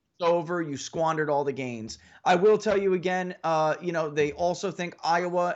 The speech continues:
and Ohio are, you know, solidly Republican. Iowa will slip away from you in a second if you elect a tradi-, if you nominate a traditionist,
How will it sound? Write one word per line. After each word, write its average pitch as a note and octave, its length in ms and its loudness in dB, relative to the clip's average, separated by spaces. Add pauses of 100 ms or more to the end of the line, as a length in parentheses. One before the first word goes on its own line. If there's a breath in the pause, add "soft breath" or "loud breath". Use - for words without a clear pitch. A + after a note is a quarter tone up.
and D3+ 120 -4
Ohio F3 720 0 (260 loud breath)
are, B2+ 340 2
you D#3+ 120 -4
know, D3 100 -2
solidly F3+ 680 0
Republican. E3+ 680 -4 (100)
Iowa G#3 440 2
will A3 140 -4
slip G3+ 380 -4
away F3+ 300 -2
from E3 220 -8
you D#3 360 -4 (240 soft breath)
in E3+ 160 -4
a D#3 60 -2
second B2 560 -2 (100)
if D3 180 -2
you C#3 160 -2
elect C#3+ 320 -2
a D#3+ 60 -8
tradi-, C#3+ 440 -4
if A#2 160 -6
you D3 80 -4
nominate C#3+ 600 -2 (240 loud breath)
a E3+ 100 4
traditionist, C#3+ 760 -6